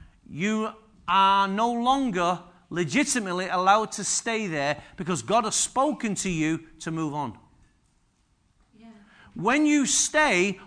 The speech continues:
longer than you should do, and God has told you to move on, and God has told every one of us to move on,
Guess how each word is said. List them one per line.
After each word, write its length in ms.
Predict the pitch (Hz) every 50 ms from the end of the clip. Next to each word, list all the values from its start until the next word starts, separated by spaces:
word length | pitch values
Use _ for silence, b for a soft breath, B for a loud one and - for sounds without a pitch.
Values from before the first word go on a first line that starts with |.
| B
longer 520 | 156 160 180 196 220 262 285 294 262 262 254
than 240 | 214 233 226 214
you 220 | 208 202 208 208 190
should 480 | - - - - 302 285 262 175 -
do, 260 | - 156 151 160 170 151 B B B -
and 180 | 170 175 139
God 160 | 202 233 247
has 160 | 233 220 - -
told 320 | - 240 247 254 247 190
you 140 | 220 226 196
to 160 | - - 185
move 280 | 180 202 220 233 220 196
on, 200 | 240 233 214 190
and 100 | 175 170
God 140 | 214 -
has 120 | - 175 -
told 240 | - 208 190 180 196
every 140 | 208 208
one 180 | 233 226 233 262
of 120 | 269 233
us 120 | 208 165 -
to 120 | - 180 156
move 240 | 156 147 143 117
on, 180 | 123 123 143 160